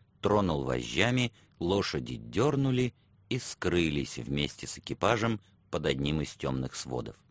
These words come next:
Я остался один среди двора в полном одиночестве и не знал, что предпринять. У дверей не видно было даже намека на звонок или молоток.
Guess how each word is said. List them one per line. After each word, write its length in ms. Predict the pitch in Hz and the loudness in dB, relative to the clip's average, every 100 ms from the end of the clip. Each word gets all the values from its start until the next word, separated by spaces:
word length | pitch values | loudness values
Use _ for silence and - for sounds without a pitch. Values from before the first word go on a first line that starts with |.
| - - _ - _ | -20 -20 _ -20 _
Я 320 | 76 82 156 | 0 2 4
остался 600 | 147 - 131 135 - 120 - | 2 2 2 2 2 2 2
один 540 | 92 78 67 113 127 | 2 2 2 2 2
среди 460 | - 85 80 69 78 | 0 0 0 0 -2
двора 400 | 67 67 85 101 | 0 2 2 0
в 120 | - | -6
полном 460 | - 87 80 73 69 | -2 0 2 0 -2
одиночестве 840 | 62 64 104 - 104 - 101 92 _ _ _ - _ | -2 -2 -2 -2 -6 -2 -2 -2 _ _ _ -20 _
и 100 | 98 | 0
не 180 | 92 80 | 2 2
знал, 340 | 65 73 85 85 | 0 0 0 0
что 300 | - - 71 | -4 -4 -4
предпринять. 760 | 76 69 - 64 62 55 - _ _ _ _ _ _ _ _ - | -4 -4 -4 -4 -4 -8 -14 _ _ _ _ _ _ _ _ -2
У 100 | 98 | 0
дверей 380 | 104 123 135 127 | 4 6 6 4
не 160 | 120 | 2
видно 280 | 113 104 107 | 2 2 0
было 200 | 107 107 | 2 2
даже 260 | 104 95 101 | 2 2 2
намека 460 | 101 104 101 - | 2 2 2 0
на 120 | 82 | -2
звонок 560 | 78 76 82 90 101 - | -2 0 0 0 0 -2
или 120 | 82 | 0
молоток. 680 | 82 82 80 - 82 - | 0 2 2 0 -2 -4